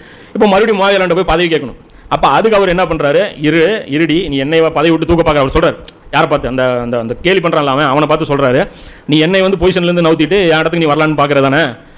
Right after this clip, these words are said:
இப்ப நான் ஒரு வேலை பண்றேன் பாரு, ஏற்கனவே இருந்ததை விட என் பதவி ஸ்ட்ராங்கா ஆகுது பாரு" அப்படின்னு சொல்லிட்டு ஒரு யோசனை அவர் பண்றாரு. அவர் என்ன பண்றாரு, நேரா யசீது கிட்ட போறாரு.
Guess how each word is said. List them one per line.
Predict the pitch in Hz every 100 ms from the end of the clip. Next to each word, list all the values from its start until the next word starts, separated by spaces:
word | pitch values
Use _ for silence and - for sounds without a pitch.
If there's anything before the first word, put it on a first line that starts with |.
| - -
இப்ப | 139 135
நான் | 135 131
ஒரு | 131 127
வேலை | 175 185
பண்றேன் | 160 160 151
பாரு, | 135 165 196 - 151
ஏற்கனவே | 175 185 196 190
இருந்ததை | 185 214 202
விட | 202 208
என் | 175
பதவி | 170 185 170
ஸ்ட்ராங்கா | 165
ஆகுது | 170 156 151
பாரு" | 143 127
அப்படின்னு | 110 - 135 151
சொல்லிட்டு | 151 139 196
ஒரு | 170
யோசனை | 156 160 147
அவர் | 139 139
பண்றாரு. | 117 - - -
அவர் | 139 165
என்ன | 175
பண்றாரு, | 156 156
நேரா | 165 151 170
யசீது | 147 151 196 175
கிட்ட | 165
போறாரு. | 139 127